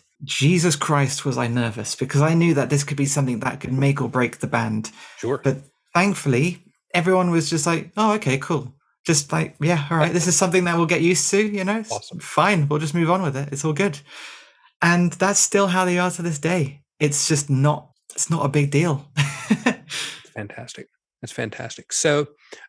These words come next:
Speaker 2: um, I guess veering off of that a little bit, uh, into the strictly creative side of things, um, and obviously this is going to, to still relate in some ways, uh, because it's all
Speaker 1: Mm-hmm.
Speaker 2: about mental stuff. When you run into creative blocks,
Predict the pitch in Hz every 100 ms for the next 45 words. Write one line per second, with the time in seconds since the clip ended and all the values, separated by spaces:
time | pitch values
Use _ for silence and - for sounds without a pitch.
0 | - 139 135 147 147 156 160 160 147 123
1 | 165 151 110 104 104 107 110 110 - _
2 | _ - 135 117 123 127 123 - - 120
3 | 117 113 113 110 - - - _ _ -
4 | 117 110 - 170 - 135 - 113 107 107
5 | - 113 107 - 117 113 113 - - 120
6 | 113 110 113 - - - 151 123 131 -
7 | 135 113 - 120 120 113 107 117 107 104
8 | 104 - 226 - - - 135 117 - 135
9 | 131 110 107 117 120 113 - _ 143 113
10 | - 113 107 117 113 110 - 349 240 117
11 | 110 101 120 135 113 110 110 110 113 -
12 | 123 - 123 143 123 131 147 135 - 131
13 | 110 127 113 113 104 110 110 110 - -
14 | -